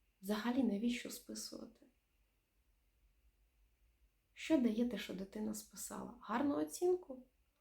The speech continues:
А кому вона потрібна? Що показує та оцінка?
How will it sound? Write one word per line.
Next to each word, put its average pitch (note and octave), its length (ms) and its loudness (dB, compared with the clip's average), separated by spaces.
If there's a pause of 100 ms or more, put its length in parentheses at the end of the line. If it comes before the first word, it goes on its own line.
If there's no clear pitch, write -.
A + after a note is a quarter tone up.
(120)
А G#3+ 80 -10
кому A#3+ 380 2
вона G3 240 -2
потрібна? G#3 640 -16 (540)
Що - 340 0
показує A#3 600 2
та G3+ 240 -4
оцінка? G#3 640 -8